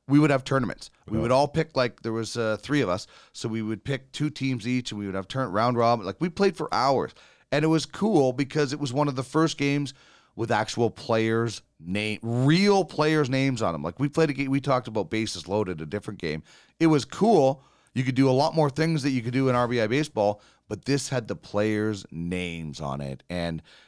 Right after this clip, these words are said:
Speaker 1: uh, I remember I was Saint Louis a lot of times 'cause they were so fast. Um, the, you know, don't tell Jack Cookson from Pro Am Sports this, but I was the Tigers every once in a while 'cause they had some pretty good, uh,
Speaker 2: <laughs>
Speaker 1: power. Um,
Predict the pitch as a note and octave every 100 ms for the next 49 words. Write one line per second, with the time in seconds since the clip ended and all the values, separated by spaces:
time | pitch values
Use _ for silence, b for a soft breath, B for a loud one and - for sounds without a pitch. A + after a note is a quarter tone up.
0 | - D#2 - B2+ B2+ B2 A#2 G2 G2+ -
1 | C3 A2 A#2 C3+ C3 A#2+ A#2+ B2 A#2 A#2+
2 | B2 - A2+ F#2 D#2 - D#2 - - C3+
3 | C#3 C#3 D3+ - - B B B - E2+
4 | E2 E2+ - F#2+ E2+ - A2+ E2+ E2+ -
5 | _ _ _ - B2+ A#2+ A#2 G2 F2 G2
6 | E2+ - - - F2+ G2+ F#2 G2+ F#2 D#2+
7 | - A2 - - F2+ - - F2+ F2 F#2+
8 | - F2 - E2 A#2+ B2 A2+ A#2+ A#2+ A#2+
9 | A2 A#2 A#2+ A#2 A#2 G2+ G2 G2+ G2+ -
10 | F#2+ A2+ G#2 G#2 G2 A#2 G#2+ G#2+ - -
11 | - A2+ A2+ B2 A#2+ B2 A#2+ G#2+ F2+